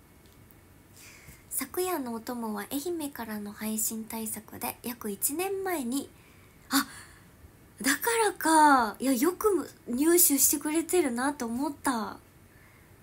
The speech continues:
そんな前からゲットしてくれてたんだ、あれ。あの、夏みかんのやつね。すごいわ。愛媛から東京に帰って部屋入るときに、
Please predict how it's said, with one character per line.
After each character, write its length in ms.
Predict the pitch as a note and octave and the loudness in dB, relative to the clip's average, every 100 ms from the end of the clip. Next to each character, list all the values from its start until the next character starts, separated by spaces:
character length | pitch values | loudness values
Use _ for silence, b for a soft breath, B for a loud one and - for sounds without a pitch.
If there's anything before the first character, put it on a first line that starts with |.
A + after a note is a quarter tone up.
| - - | -16 -4
そ 240 | C#4+ E4 | 0 2
ん 80 | G4+ | 2
な 80 | G#4+ | 0
前 240 | A#4 A4 | 2 0
か 140 | D#4 | 2
ら 100 | C#4+ | 2
ゲ 160 | A3 B3 | 2 0
ッ 60 | C4+ | -2
ト 80 | |
し 80 | B3+ | -4
て 80 | - | -4
く 100 | B3 | -4
れ 100 | A#3 | -6
て 140 | A3+ | -8
た 160 | A3 A3+ | -8 -8
ん 80 | G#3+ | -6
だ、 140 | G3 | -8
あ 40 | F#3+ | -8
れ。 200 | - - - - - - - - - - - B B B - | -10 -14 -20 -20 -20 -20 -20 -20 -20 -20 -20 B B B -14
あ 40 | |
の、 200 | F#3+ F#3+ | -12 -10
夏 320 | F#3+ G#3 - A#3 | -10 -4 -2 -2
み 180 | A#3+ | -6
か 180 | A#3 G#3 | -8 -12
ん 100 | F3+ | -12
の 80 | - | -14
や 120 | - - | -12 -6
つ 120 | F#3 | -6
ね。 320 | E3+ G3+ D4 - - - - - - - - - - - - - - B B B B - | -6 -14 -16 -20 -20 -20 -20 -20 -20 -20 -20 -20 -20 -20 -20 -20 -20 B B B B -10
す 220 | - - A3 | -4 -4 -6
ご 220 | C4 B3 | -8 -6
い 100 | G#3+ | -6
わ。 500 | G3+ G3 G3 - - - - - - - - - B B B B - | -6 -10 -12 -16 -18 -20 -20 -20 -20 -20 -20 -20 B B B B -10
愛 80 | C4+ | -6
媛 240 | D#4+ C#4+ B3 | -4 -4 -6
か 120 | A3 | -6
ら 140 | G#3 | -8
東 260 | G#3 A#3 A3+ | -6 -8 -8
京 160 | A#3 A#3 | -8 -8
に 160 | A#3 | -8
帰 200 | A#3 A#3+ | -8 -6
っ 40 | A3+ | -6
て 140 | G#3 | -10
部 140 | G3+ A#3 | -8 -6
屋 120 | A#3+ | -6
入 240 | A#3 G#3+ | -6 -6
る 140 | G#3 G3+ | -6 -10
と 140 | G#3+ | -12
き 180 | - G3 | -12 -10
に、 240 | G#3+ - | -10 -10